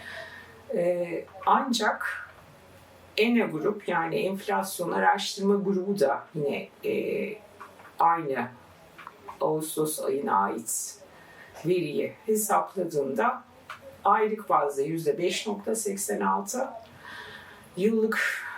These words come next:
bazda ise on iki aylık bazda ise yüzde yüz seksen bir virgül otuz yedi olarak açıkladı.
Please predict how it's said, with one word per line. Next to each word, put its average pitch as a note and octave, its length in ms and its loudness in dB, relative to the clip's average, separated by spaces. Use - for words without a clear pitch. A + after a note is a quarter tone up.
bazda E3 400 2
ise - 280 0
on G3 220 4
iki E3 260 0
aylık - 560 -2
bazda D#3+ 440 2
ise A3 560 -2
yüzde E3+ 320 0
yüz F3+ 220 -4
seksen F3+ 540 0
bir G3 220 0
virgül F#3 260 0
otuz D#3 380 -2
yedi D3 180 0
olarak A2 420 -2
açıkladı. - 560 -8